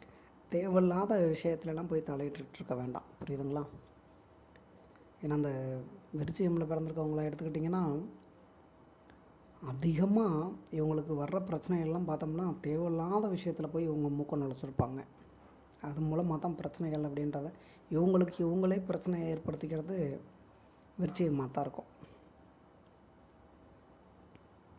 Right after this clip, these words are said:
அடுத்து பண விஷயங்கள்ல சொல்லணும் அப்படின்னா, பணவரவு அப்படின்றதெல்லாம் உங்களுக்கு கிடைக்கிறதுக்கான வாய்ப்புகள்லாம் இருக்குதாங்க. செலவுகளையும் கொஞ்சம் முடிஞ்ச அளவுக்கு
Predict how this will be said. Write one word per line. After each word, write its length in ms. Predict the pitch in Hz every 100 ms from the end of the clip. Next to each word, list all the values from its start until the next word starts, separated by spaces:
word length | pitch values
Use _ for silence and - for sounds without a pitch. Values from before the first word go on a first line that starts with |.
| - - - - - - - - - - - - - -
அடுத்து 300 | 165 175 170 147 147 - -
பண 200 | 160 208
விஷயங்கள்ல 560 | 202 185 180 160 156 160 170
சொல்லணும் 360 | 156 156 156
அப்படின்னா, 360 | 147 151 147 185 151 143 - - - - - - - -
பணவரவு 540 | 156 180 180 170 165 165
அப்படின்றதெல்லாம் 680 | 151 147 143 143 147 160
உங்களுக்கு 280 | 147 143 151
கிடைக்கிறதுக்கான 680 | 147 147 151 156 147 143 139 135
வாய்ப்புகள்லாம் 680 | 139 139 147 135 131 135 131
இருக்குதாங்க. 500 | 131 135 127 135 - 180 - - - - - - - - - - - - - - - - - - - - - 151
செலவுகளையும் 560 | 165 160 190 175 160 185
கொஞ்சம் 280 | 151 143 143
முடிஞ்ச 200 | 143 139
அளவுக்கு 380 | 139 143 196